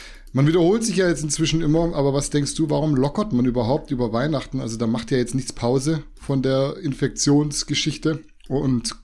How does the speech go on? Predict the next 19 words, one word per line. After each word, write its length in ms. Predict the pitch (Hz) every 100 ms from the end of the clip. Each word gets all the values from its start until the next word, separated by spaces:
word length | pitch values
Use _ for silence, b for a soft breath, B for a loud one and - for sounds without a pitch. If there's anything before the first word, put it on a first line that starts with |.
| - -
viel 240 | - - 127
wichtiger, 480 | 151 151 123 139 - B B B B B
was 300 | 104 117 139
ist 420 | 165 139 - - -
deine 200 | 127 139
Prognose, 560 | - 123 135 143 165 131
so 120 | 123
was 120 | 123
die 140 | 123
Gyms 300 | - 139 147
angeht 340 | 120 113 110 110
dadurch? 400 | 107 104 - -
Also 160 | 110
ich 100 | 110
war 100 | 135
ja 120 | 139 120
bei 120 | 120
März, 420 | 117 143 160 -
aber 320 | 131 120 120